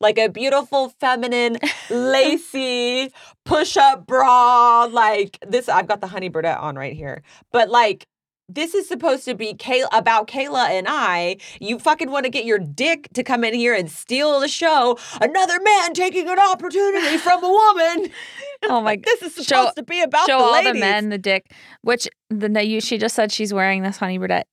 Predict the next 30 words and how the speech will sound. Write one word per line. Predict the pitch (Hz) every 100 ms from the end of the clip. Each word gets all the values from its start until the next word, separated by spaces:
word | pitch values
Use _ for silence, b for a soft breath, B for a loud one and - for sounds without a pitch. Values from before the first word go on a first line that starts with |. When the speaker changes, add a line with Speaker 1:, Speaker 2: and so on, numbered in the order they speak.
| - 214
Speaker 2:
Yesterday, | 226 320 427 370 359
C | 370 302 277
J | 349 330
told | 311 262 233
me | 214 202
that | 202 208 208 202 - _ _ _ _
she | - - 262 262 262 254 - _ _ _ _ _
wants | 247 247 294 -
to | 330
wear | 311 294
more | 269 262 262
push-up | - 269 - 226
bras | 202 196 190 185 196 - b b b _
in | 233 254
some | - 302 330
sense | 349 359 294
because | - 262 285 247 240 233 -
some | - - 247 320
days | 294 285 285
she | - 254
feels | - 247 247 254
like | 240
she | - 240
has | 247 240 226
no | 233 226
boobs | 208 233 196 185 180
and | 214
it | 220 -
feels | 240 233 226
like, | 220 208